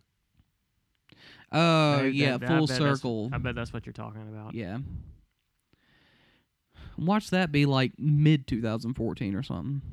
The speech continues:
Speaker 2: Nah, that was early twenty fifteen.
Speaker 1: Okay. Yeah, then that's what I'm thinking of.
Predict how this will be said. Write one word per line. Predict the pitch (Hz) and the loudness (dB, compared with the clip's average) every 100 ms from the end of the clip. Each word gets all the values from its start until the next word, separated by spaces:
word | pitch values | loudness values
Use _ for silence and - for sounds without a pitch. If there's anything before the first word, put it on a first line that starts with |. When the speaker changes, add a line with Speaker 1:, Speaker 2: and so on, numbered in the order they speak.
| - | -14
Speaker 2:
Nah, | 120 117 120 120 120 117 117 117 | -12 -10 -8 -8 -8 -8 -8 -6
that | 120 | -6
was | 123 117 _ | -6 -10 _
early | - 120 113 | -10 -8 -8
twenty | - 113 | -8 -12
fifteen. | 107 117 - 113 110 _ _ _ _ _ _ _ _ _ | -12 -16 -16 -16 -16 _ _ _ _ _ _ _ _ _
Speaker 1:
Okay. | - 127 - 127 _ _ _ _ | -8 -6 -10 -14 _ _ _ _
Yeah, | 123 123 120 | -6 -4 -4
then | 123 | -6
that's | 117 - | -6 -6
what | 95 | -10
I'm | |
thinking | - 78 85 | -12 -12 -14
of. | 87 - | -14 -16